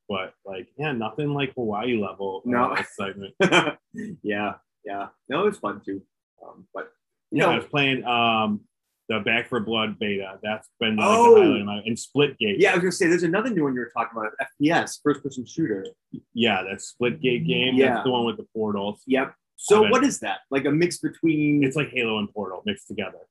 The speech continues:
Speaker 1: It's
Speaker 2: Wait,
Speaker 1: old,
Speaker 2: I
Speaker 1: it's like an old school first person shooter
Speaker 2: I never
Speaker 1: where it's,
Speaker 2: realized
Speaker 1: like,
Speaker 2: Halo
Speaker 1: real
Speaker 2: had portals.
Speaker 1: simple. No, it doesn't.
Speaker 2: Oh, okay, yeah.
Speaker 1: Like
Speaker 2: So
Speaker 1: the
Speaker 2: like,
Speaker 1: game
Speaker 2: okay,
Speaker 1: Portal.
Speaker 2: gotcha. Okay, okay, okay.
Speaker 1: Um, so it's a lot of fun.
Speaker 2: Okay.
Speaker 1: It's been out for, like, years on P C, and it just finally came to
Speaker 2: <laughs> Of
Speaker 1: console.
Speaker 2: course,
Speaker 1: So now
Speaker 2: yeah.
Speaker 1: it's, like, this huge, um, boom.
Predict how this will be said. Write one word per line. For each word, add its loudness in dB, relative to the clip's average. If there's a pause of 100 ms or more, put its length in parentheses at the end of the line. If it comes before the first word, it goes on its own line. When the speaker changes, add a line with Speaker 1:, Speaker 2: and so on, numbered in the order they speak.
(160)
Speaker 1:
It's -8
Speaker 2:
Wait, 8
Speaker 1:
old, 6
Speaker 2:
I 2
Speaker 1:
it's -2
like 4
an 2
old 4
school 2
first 2
person 0
shooter -2
Speaker 2:
I 2
never 2
Speaker 1:
where 2
it's, 4
Speaker 2:
realized 2
Speaker 1:
like, 2
Speaker 2:
Halo 2
Speaker 1:
real 4
Speaker 2:
had -6
portals. -2
Speaker 1:
simple. -10 (440)
No, -2
it -4
doesn't. -2 (200)
Speaker 2:
Oh, 8
okay, 8
yeah. 2
Speaker 1:
Like -2
Speaker 2:
So 4
Speaker 1:
the 4
Speaker 2:
like, 4
Speaker 1:
game 4
Speaker 2:
okay, -4
Speaker 1:
Portal. 0
Speaker 2:
gotcha. -4
Okay, -12
okay, -14
okay. -18 (560)
Speaker 1:
Um, -2
so 0
it's 0
a 2
lot 4
of -10
fun. -4
Speaker 2:
Okay. -8
Speaker 1:
It's -6
been -2
out 0
for, -2
like, -4
years 0
on -10
P -2
C, -4
and -4
it -20
just -12
finally -4
came -8
to -4
Speaker 2:
<laughs> -4
Of -2
Speaker 1:
console. -2
Speaker 2:
course, 4
Speaker 1:
So -2
now 2
Speaker 2:
yeah. 2
Speaker 1:
it's, -8
like, -8
this -12
huge, -2 (420)
um, -2 (480)
boom. 0